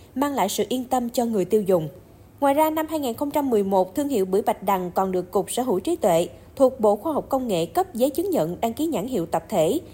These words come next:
cho năm loại bưởi là đường lá cam, da xanh, bưởi ổi, bưởi hồng, bưởi da láng do Hội Nông dân xã sở hữu. Cũng từ đó làm gia tăng giá trị sản phẩm,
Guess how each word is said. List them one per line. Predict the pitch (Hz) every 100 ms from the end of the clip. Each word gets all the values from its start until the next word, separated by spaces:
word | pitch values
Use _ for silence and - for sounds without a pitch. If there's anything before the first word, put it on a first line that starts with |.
| - -
cho | 240
năm | 262 311
loại | 277 180
bưởi | 180 180 175 311 - -
là | 220 220
đường | 208 220 254
lá | 349
cam, | 302 277 262 -
da | 202 233
xanh, | 233 233 214 - -
bưởi | 190 220
ổi, | 180 165 226 381 - -
bưởi | 196 262 254
hồng, | 208 180 160 - -
bưởi | 202
da | 247 247
láng | 247 247 370 - -
do | 226 226
Hội | 214
Nông | 190 233 208
dân | 226 226
xã | - 175
sở | - 196
hữu. | 226 180 185 349 - - - - -
Cũng | 226
từ | 269 190
đó | 196 269
làm | 370 208
gia | 175 220
tăng | 233 214
giá | 262
trị | 311 180
sản | - 165
phẩm, | - 185 190